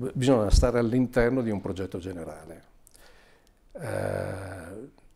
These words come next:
un, un paese, un, un, una comunità esiste in un luogo se ci lavora in quel luogo, è allora che si prende cura di se stessa e del territorio. Allora, qual è il lavoro possibile per Zoppè?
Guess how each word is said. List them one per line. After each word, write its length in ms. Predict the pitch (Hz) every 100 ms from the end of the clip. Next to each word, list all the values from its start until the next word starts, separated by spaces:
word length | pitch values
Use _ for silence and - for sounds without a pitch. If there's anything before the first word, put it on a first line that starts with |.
| _
un, 240 | 135 113 -
un 220 | 151 127
paese, 480 | - 135 147 160 165
un, 280 | - 120 104
un, 600 | 95 95 - 110 101 101
una 240 | 104 117 110
comunità 720 | 123 117 117 113 131 147 -
esiste 600 | 113 110 110 131 - -
in 240 | 95 - 107
un 160 | 98 98
luogo 580 | 104 104 98 117 139
se 440 | - - - 143 143
ci 160 | -
lavora 440 | 107 98 98 90 80
in 100 | 82
quel 120 | 85
luogo, 580 | 82 82 87 87 101 131 _
è 120 | -
allora 260 | 104 104 110
che 80 | 90
si 140 | -
prende 400 | - 98 95 92
cura 520 | - 135 123 131 131 - - - _
di 180 | - 90
se 160 | - 85
stessa 600 | - 95 90 - 123 -
e 80 | 101
del 160 | 87
territorio. 720 | - 90 87 - 85 82 87 - _ _ - - -
Allora, 200 | 117 98
qual 300 | - - 165
è 60 |
il 120 | 156 147
lavoro 320 | 113 117 107
possibile 520 | 101 - 101 98 92
per 180 | 87 82
Zoppè? 420 | 85 - 80 98